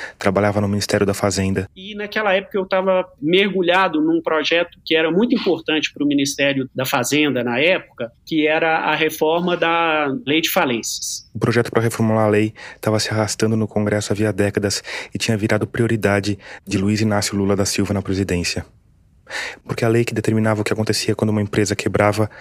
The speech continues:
Speaker 1: era de mil novecentos e quarenta e cinco, tava velha e carcomida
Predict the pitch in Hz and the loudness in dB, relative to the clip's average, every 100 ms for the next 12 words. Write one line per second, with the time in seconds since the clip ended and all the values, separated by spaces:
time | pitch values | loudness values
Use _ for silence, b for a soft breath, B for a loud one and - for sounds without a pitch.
0 | B B - 107 101 104 110 113 107 113 | B B -2 -2 0 0 0 0 0 -2
1 | 107 104 104 - 107 - 104 104 135 - | -2 0 -2 0 -2 -2 -4 -2 -6 -8
2 | _ - 101 107 95 101 104 104 - 104 | _ -4 2 2 2 0 0 -2 0 0
3 | 101 101 101 | 2 2 0